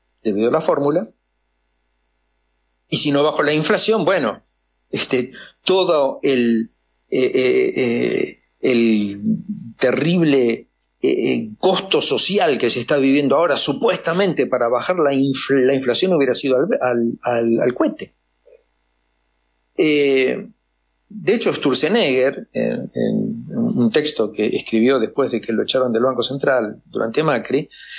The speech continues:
eh, eh, dijo que en realidad Macri no quería bajar la inflación porque se, si, si le bajaba, si bajaba la inflación iba a subir el déficit fiscal, debido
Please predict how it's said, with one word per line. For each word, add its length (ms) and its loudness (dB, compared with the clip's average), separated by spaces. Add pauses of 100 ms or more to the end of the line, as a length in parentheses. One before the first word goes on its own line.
(240)
eh, 420 2
eh, 120 0
dijo 300 2
que 80 0
en 100 0
realidad 420 2
Macri 340 0
no 120 2
quería 260 2
bajar 240 -2
la 80 0
inflación 760 0
porque 280 0
se, 300 2
si, 360 0
si 200 0
le 120 2
bajaba, 460 0
si 160 0
bajaba 340 0
la 140 2
inflación 560 0
iba 100 4
a 60 0
subir 220 2
el 100 0
déficit 340 -4
fiscal, 420 -4 (480)
debido 800 0